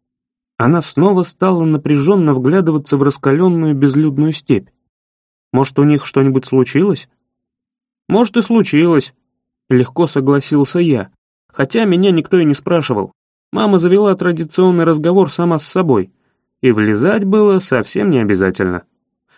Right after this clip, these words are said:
Да и потом, к версии, что у них что-то случилось, мама возвращалась с завидным постоянством. Чтобы ей не было одиноко,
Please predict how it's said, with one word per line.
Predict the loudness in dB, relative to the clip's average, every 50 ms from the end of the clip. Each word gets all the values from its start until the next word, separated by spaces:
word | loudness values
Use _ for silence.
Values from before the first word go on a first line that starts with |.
| _ _ _ _ -2
Да | -2 0
и | 0
потом, | 0 0 0 2 2 4 4 2 2 -2 -6 _ _ _ _
к | -4
версии, | -2 0 0 -2 -2 -2 0 0 0
что | 0 0 0 2 2
у | 4
них | 4 2 0
что-то | 0 -2 -4 -4 -2 -4
случилось, | -4 -2 0 0 0 0 0 0 2 2 2 0 0
мама | 0 0 0 2 0 0
возвращалась | 0 0 0 0 0 -2 -4 -4 -2 -2 0 0 0 0 -2 -4 -4
с | -4 -2
завидным | -2 0 0 0 2 2 2 2 0 0 -2
постоянством. | -2 -6 -4 -2 -2 0 0 0 0 -2 -4 -6 -8 -10 -10 -10 -12 _ _ _ _ _ _ _ _ _ _ _ _ _ _ _ _ _
Чтобы | -18 -6 -4 -2 0 2 0
ей | 2 2 2
не | 2 2 2
было | 4 4 4 4 4 2
одиноко, | 2 2 2 2 2 0 0 -4 -10 -16